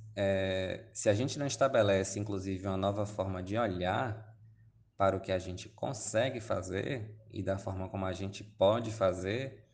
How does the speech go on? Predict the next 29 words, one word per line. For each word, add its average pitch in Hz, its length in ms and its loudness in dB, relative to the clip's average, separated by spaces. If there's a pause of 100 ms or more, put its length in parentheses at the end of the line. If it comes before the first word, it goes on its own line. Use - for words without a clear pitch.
(380)
a 107 80 0
gente 107 220 2
sempre 120 240 -4
vai 160 120 0
tá 160 140 0
chorando 147 400 0
pelas 151 300 -2
mesmas 151 340 -4
coisas, 92 460 -4
né? 147 260 -6 (380)
A 104 40 -14
gente 92 240 -10
não 107 120 -2
vai 110 140 4
conseguir 98 420 -6
sair 90 400 0
de 90 100 -6
um 92 60 -2
determinado 92 600 -2
lugar 101 400 0
pra 131 140 -2
ocupar 104 420 -2
outro 98 220 -4
espaço, - 560 -6 (580)
justamente 107 680 2
por 113 200 2
essa 101 240 2
não 104 220 0
abertura 107 720 0